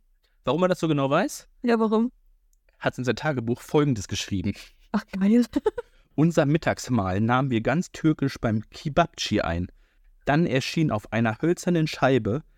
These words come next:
Speaker 1: der Kebab oder kleine Stückchen Hammelfleisch, am Spieße gebraten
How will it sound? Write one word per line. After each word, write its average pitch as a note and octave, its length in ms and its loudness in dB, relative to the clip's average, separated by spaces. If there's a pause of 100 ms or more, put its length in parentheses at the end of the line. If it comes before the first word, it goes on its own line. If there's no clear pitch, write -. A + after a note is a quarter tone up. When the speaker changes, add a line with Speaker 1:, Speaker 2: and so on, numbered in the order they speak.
(1700)
Speaker 1:
der C3 120 2
Kebab - 520 -2 (480)
oder A#2 220 2
kleine D3+ 360 2
Stückchen C3+ 380 -2
Hammelfleisch, F#2 640 -2 (160)
am G2+ 160 0
Spieße D#3+ 540 -2
gebraten C#3 720 -2